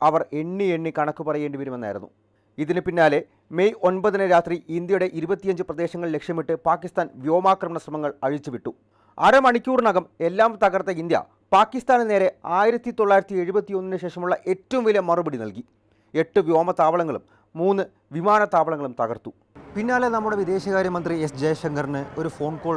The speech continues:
വരികയാണ് അമേരിക്കയിൽ നിന്ന്. മാർക്കോ റൂബിയോണ് അപ്പുറത്ത്. അതിനു മുൻപേ തന്നെ അസിം മുനീർ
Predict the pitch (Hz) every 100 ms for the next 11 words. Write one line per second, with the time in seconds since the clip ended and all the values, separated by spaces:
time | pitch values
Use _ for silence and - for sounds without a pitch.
0 | 139 127 123 139 139 147 135 123 104 98
1 | 95 131 165 156 175 151 139 151 135 -
2 | 117 - - - - - - - 131 180
3 | 185 165 170 190 165 160 170 - - -
4 | 254 208 170 117